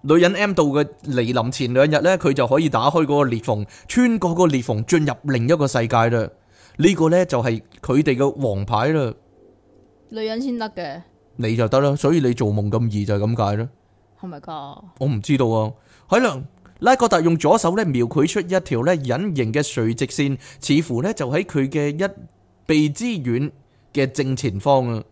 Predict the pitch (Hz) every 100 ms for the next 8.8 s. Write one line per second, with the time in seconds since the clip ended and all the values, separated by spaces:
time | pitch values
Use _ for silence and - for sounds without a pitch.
0 | _ _ _ - - - 151 175 190 185
1 | 143 131 143 190 196 175 156 151 170 175
2 | 135 190 160 151 143 135 135 139 143 -
3 | - - 143 139 139 123 117 151 196 165
4 | 156 143 - 180 - 127 117 117 113 107
5 | 131 147 127 107 120 113 - _ _ -
6 | - 143 135 120 113 123 139 127 143 120
7 | - - 170 214 202 147 185 175 170 165
8 | 220 208 196 147 120 107 110 98